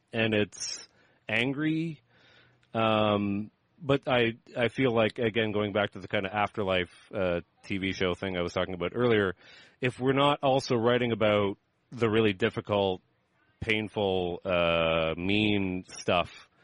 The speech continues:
or possibly being mean in our own stuff, um, then I think we're kind of also stepping, tiptoeing around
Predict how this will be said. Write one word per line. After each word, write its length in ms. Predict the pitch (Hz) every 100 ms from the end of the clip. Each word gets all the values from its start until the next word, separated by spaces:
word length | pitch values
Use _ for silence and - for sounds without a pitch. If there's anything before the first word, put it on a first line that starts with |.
| - - - -
or 80 | 117
possibly 400 | 123 120 113 113
being 380 | 101 107 98 95
mean 360 | 113 117 113
in 180 | 107 135
our 200 | 139 104
own 140 | 92 90
stuff, 400 | - 101 90 - - _ _ _ _ _ -
um, 300 | 110 101 101
then 100 | 110
I 80 | 101
think 240 | 117 104
we're 140 | 107
kind 260 | - 110 101
of 160 | 95 85 - _ _
also 420 | 117 107 - 104 92 - _ _ _ _
stepping, 680 | - - - 110 113 101 92
tiptoeing 400 | - 117 - 107
around 640 | 95 95 95 95 92 90